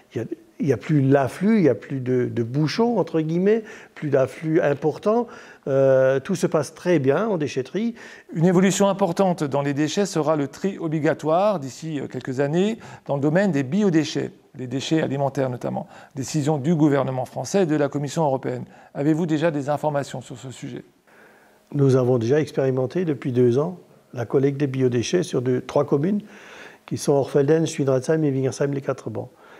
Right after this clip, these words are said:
Speaker 1: Il y a des conteneurs sur, qui sont en place. On distribue des sachets, euh, aux ménages qui le souhaitent.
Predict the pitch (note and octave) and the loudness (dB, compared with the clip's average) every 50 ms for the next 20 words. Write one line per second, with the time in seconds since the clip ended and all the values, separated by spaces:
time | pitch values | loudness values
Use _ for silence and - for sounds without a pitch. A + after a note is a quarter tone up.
0 | - - _ - B2+ A#2 B2 B2 - C#3 B2+ - - C3+ G#2 - - C3 B2+ B2+ | -20 -14 _ -6 -2 0 0 0 2 0 -2 0 -2 -2 -2 0 0 0 0 -2
1 | - - C#3 - C#3+ B2+ - B2 A#2 - F3 F#3 G#3+ G#3+ G#3 - - - - - | -2 -4 -4 -2 -2 0 0 0 0 2 2 2 2 2 -2 -6 -14 -16 -20 -20
2 | - - - C#3+ C#3 C3+ C#3+ C3 C#3 - - D3 C#3+ C3 C3 C#3+ D3 D3 C3+ B2 | -14 -8 -2 0 2 2 2 2 0 -2 -2 0 0 2 4 4 4 4 4 2
3 | A#2+ - - D3+ C3 A2+ - - C#3+ C#3 C3+ C3 B2+ B2 A#2+ A#2+ A#2 A#2+ A#2+ A#2+ | 2 2 2 0 0 0 -2 0 2 4 4 4 4 2 2 0 -2 -2 -4 -4
4 | B2 - - C3 B2 B2+ A#2+ B2 B2+ D#3+ F#3+ G3+ F#3+ - - - B2+ A#2 A2+ - | -4 -4 -2 0 2 2 2 4 2 2 0 -2 -4 -8 -8 -6 -2 -2 -2 -2
5 | - B2 B2 D#3 G3 - - | 0 2 2 2 0 -2 -8